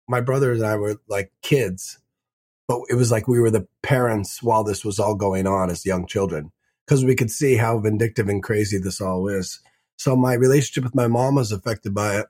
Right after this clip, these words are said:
it <clears throat> because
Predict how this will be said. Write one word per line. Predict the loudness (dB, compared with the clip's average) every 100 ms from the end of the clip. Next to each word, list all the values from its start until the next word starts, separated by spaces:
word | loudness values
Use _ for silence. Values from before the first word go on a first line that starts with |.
| _
it | 0 2 0 -4 _ _ _ _ _ _ _ _ _ -20
<clears throat> | -20 -18 -18 -18 -12 -2
because | 0 2 2 2 0 -4